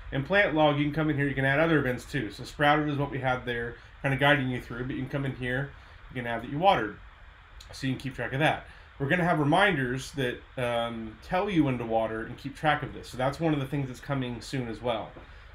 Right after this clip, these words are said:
Um, uh, fertilize too, you can come in here, mark what you fertilize. So fish fertilizer,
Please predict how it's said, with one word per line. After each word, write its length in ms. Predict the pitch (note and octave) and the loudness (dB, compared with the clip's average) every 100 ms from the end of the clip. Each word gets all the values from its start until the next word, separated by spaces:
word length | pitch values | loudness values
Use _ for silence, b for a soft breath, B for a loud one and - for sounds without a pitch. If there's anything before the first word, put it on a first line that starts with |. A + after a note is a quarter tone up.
| - | -4
Um, 560 | B2 A#2+ A#2 G#2+ G#2 - - B B B B B B - | 0 2 0 -4 -10 -14 -20 B B B B B B -8
uh, 360 | B2+ A#2 A2+ B2+ | -2 0 0 -2
fertilize 580 | D3 D#3 D#3+ D#3+ F#3 - | 0 2 6 6 4 -2
too, 80 | |
you 60 | F#3 | -4
can 100 | D#3 | -2
come 140 | C#3 | 0
in 80 | C3+ | -2
here, 380 | C3 D3 D#3 E3+ C3 | 0 0 0 -2 -4
mark 320 | A#2 B2 - C#3+ C3+ A#2+ | -2 -2 -4 -12 -12 -10
what 120 | - | -10
you 80 | - | -10
fertilize. 600 | - F#3+ F3+ F3 F3+ E3 - - | -6 -2 0 0 -2 -6 -10 -10
So 200 | A2 A2 - | -8 -8 -8
fish 220 | E3+ E3+ - - - - - - - - - - | -8 -8 -10 -16 -16 -16 -18 -18 -20 -20 -20 -10
fertilizer, 680 | E3+ E3+ E3+ E3+ E3 F3+ F#3 | -6 -2 -2 -2 -4 -10 -12